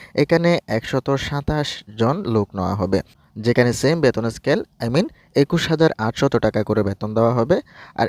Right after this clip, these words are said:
এখানে আপনার শিক্ষাগত যোগ্যতা এবং অন্যান্য কী কী যোগ্যতা লাগবে সেটা একটু দেখে নিই। So, এখানে দেখতে পাচ্ছি পুরুষ কারারক্ষীর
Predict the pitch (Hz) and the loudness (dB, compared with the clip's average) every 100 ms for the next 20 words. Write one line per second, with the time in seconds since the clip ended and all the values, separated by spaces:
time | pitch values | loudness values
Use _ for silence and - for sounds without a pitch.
0 | - 165 220 208 - 190 185 - 160 170 | 0 0 2 2 0 -2 -2 -2 -2 0
1 | 165 190 120 110 117 117 127 123 117 110 | 0 0 0 0 0 0 -2 -6 -4 -2
2 | 107 107 113 104 113 107 113 107 113 113 | -2 -4 -6 -8 -4 -2 0 2 2 0
3 | 170 202 127 107 - 117 101 104 151 262 | -2 -4 -4 -4 -4 -4 -4 -4 -6 -8
4 | - - - - 151 202 196 185 180 180 | -14 -6 0 2 2 2 2 2 2 0
5 | - 185 - - 139 170 208 - 117 113 | 0 -6 -4 0 4 4 2 -2 0 2
6 | 113 117 - 127 | 2 -2 -4 -10